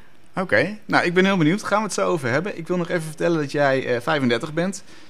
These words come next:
Je woont en je werkt in Amsterdam. En je ging hier naar de Rietveld Academie en de Rijksacademie.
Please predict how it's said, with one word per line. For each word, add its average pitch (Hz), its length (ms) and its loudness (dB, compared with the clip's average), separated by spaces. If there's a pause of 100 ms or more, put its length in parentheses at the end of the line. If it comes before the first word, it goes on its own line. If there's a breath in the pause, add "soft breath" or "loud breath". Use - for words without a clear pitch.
Je 135 100 -2
woont 151 220 6
en 131 100 0
je 135 80 4
werkt 131 240 2
in 113 60 -2
Amsterdam. 110 560 2
En 127 120 0
je 123 60 2
ging 123 160 4
hier 117 100 6
naar 104 120 6
de 104 80 2
Rietveld 143 320 0
Academie 127 480 6
en 98 80 0
de 104 60 2
Rijksacademie. 156 680 4